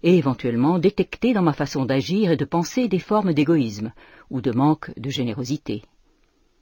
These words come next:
Je vais alors analyser les conséquences négatives de ces manifestations égoïstes,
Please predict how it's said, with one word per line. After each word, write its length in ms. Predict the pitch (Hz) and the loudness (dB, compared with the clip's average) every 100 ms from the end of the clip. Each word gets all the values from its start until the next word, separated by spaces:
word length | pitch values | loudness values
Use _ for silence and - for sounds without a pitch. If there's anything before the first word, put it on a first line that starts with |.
| _ _ _ _ _ _ | _ _ _ _ _ _
Je 140 | 147 | -2
vais 240 | 220 247 185 | 0 2 0
alors 400 | 151 196 190 - | 0 0 -2 -2
analyser 600 | 202 220 196 175 123 139 | 0 2 4 0 0 0
les 100 | 160 | 0
conséquences 640 | 143 226 - - 208 185 151 | -2 -6 -6 -6 -6 -6 -4
négatives 640 | 156 214 190 180 - 202 | -2 0 -2 -4 -6 -6
de 80 | 151 | -6
ces 140 | - | -2
manifestations 760 | 143 165 143 147 - 143 - 156 | 2 2 0 -4 -4 -6 -2 -2
égoïstes, 720 | 131 123 117 107 - - - | -2 -4 -4 -6 -10 -14 -16